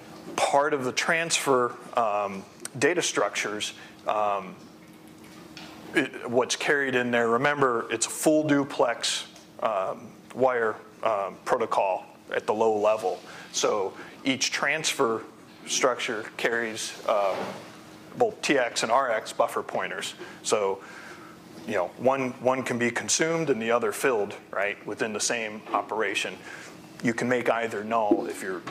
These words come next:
just doing a half duplex operation, okay?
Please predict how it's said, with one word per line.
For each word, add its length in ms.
just 180
doing 220
a 40
half 400
duplex 640
operation, 640
okay? 320